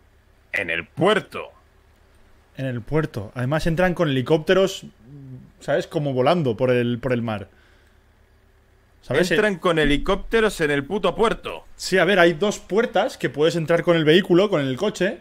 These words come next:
Speaker 2: pero suelen llegar como con, con helicóptero, así en plan, y entran por bajo y hay una, una abertura para los barcos, pues ellos entran con helicópteros por ahí. Creo que es ahí,
Speaker 1: ¿Es un
Speaker 2: ¿eh?
Speaker 1: pu-, qué es, un puto hangar?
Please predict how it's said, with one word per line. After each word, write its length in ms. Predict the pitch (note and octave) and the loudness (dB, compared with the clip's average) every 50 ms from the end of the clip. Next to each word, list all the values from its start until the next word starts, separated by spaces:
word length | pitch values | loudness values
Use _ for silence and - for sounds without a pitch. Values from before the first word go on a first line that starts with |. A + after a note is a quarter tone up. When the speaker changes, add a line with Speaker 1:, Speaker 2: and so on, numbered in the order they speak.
| - _ _ _ | -16 _ _ _
Speaker 2:
pero 400 | - E3+ D#3 D3 C#3 C#3 B2+ - | 2 2 4 4 2 0 -4 -8
suelen 320 | - - - D#3+ F3 F#3+ G3 | -10 -2 2 4 4 4 4
llegar 260 | F3+ F3 F#3 G3+ F#3+ | 4 4 2 2 0
como 280 | - G3+ F3+ F3+ E3 - | -2 -4 -2 -2 -2 0
con, 440 | E3 D#3 D3 C#3+ C#3+ C#3 C3+ C3 - - - - _ - _ _ _ _ _ - | -2 -2 -2 -6 -8 -10 -10 -12 -14 -20 -20 -20 _ -20 _ _ _ _ _ -4
con 160 | - D#3+ D3+ | -2 0 0
helicóptero, 600 | C#3+ C#3 C3 - F3+ F#3+ F#3+ - - F#3 G#3 A#3 | 0 0 2 2 2 2 4 2 4 4 4 4
así 140 | G3+ - F#3+ | 4 2 0
en 80 | F3 D#3+ | 0 0
plan, 200 | F3 D#3+ D3 - - - - - - - - - - _ _ - - - _ _ _ | 0 0 0 -2 -4 -6 -4 -4 -6 -8 -10 -12 -18 _ _ -20 -20 -20 _ _ _
y 120 | - E3 F3 | 2 2 2
entran 260 | F3+ F3 G#3+ G3 F3 | 4 4 4 4 6
por 160 | E3+ G3 F3+ | 6 6 8
bajo 380 | F3 G#3+ A3+ - - C#4 C#4+ B3 | 8 6 6 4 2 0 2 4
y 180 | F#3 E3 D#3+ | 4 4 6
hay 140 | D#3+ E3 E3+ | 6 4 4
una, 460 | F3+ F3+ F3+ F3 F3 E3+ E3+ E3 E3 | 2 2 2 4 4 4 4 4 2
una 140 | E3+ E3+ E3+ | 2 2 4
abertura 380 | E3+ E3+ D#3+ D3+ F#3+ F#3+ F#3+ F3 | 4 4 2 2 2 2 2 4
para 160 | F3+ F3 F3 | 4 4 4
los 100 | F3 D#3+ | 4 4
barcos, 260 | F#3 G3+ G#3 A3 A3+ | 4 2 2 0 -2
pues 160 | - F#3 D3 D#3+ | -4 -4 -4 -2
ellos 100 | D#3+ F3 | 0 -2
entran 200 | E3+ E3+ F#3 E3 | 0 -2 -4 -4
con 100 | E3+ D3 | -4 -4
helicópteros 420 | C3 A#2 D#3 C#3+ - C3+ B2 A#2+ | -2 -2 -4 -4 -2 -4 -4 -4
por 140 | - C3 A#2 | -4 -8 -8
ahí. 160 | G#2+ G#2 G2 - _ _ _ _ _ _ _ _ _ _ _ _ _ _ _ _ _ _ _ _ _ _ _ _ _ _ _ _ _ _ _ _ _ _ _ _ _ _ _ _ _ _ _ _ _ _ _ _ _ _ _ _ _ _ _ _ _ _ _ _ _ _ _ _ _ _ _ _ _ _ _ _ _ _ _ _ _ _ _ _ _ | -8 -8 -12 -16 _ _ _ _ _ _ _ _ _ _ _ _ _ _ _ _ _ _ _ _ _ _ _ _ _ _ _ _ _ _ _ _ _ _ _ _ _ _ _ _ _ _ _ _ _ _ _ _ _ _ _ _ _ _ _ _ _ _ _ _ _ _ _ _ _ _ _ _ _ _ _ _ _ _ _ _ _ _ _ _ _
Creo 180 | - E3 G3 G#3+ | 2 4 4 6
que 80 | A#3 | 6
es 80 | G#3+ - | 8 10
ahí, 260 | D#3 D#3 G3+ G#3 E3+ | 10 10 8 8 6
Speaker 1:
¿Es 80 | D3 F3 | 4 2
un 40 | A#3 | 0
Speaker 2:
¿eh? 40 | E4 | -4
Speaker 1:
pu-, 120 | B2+ C3 - _ - - - - | -8 -14 -18 _ -20 -20 -20 -10
qué 120 | - B2 G#2 | -8 -8 -8
es, 100 | G2+ - | -6 -8
un 120 | A2+ A2+ A2+ | -10 -10 -10
puto 260 | - C#3 C#3 - B2+ | -10 -12 -8 -6 -6
hangar? 400 | A2+ A2 B2 E3+ G3+ - - | -6 -4 -4 -6 -6 -8 -10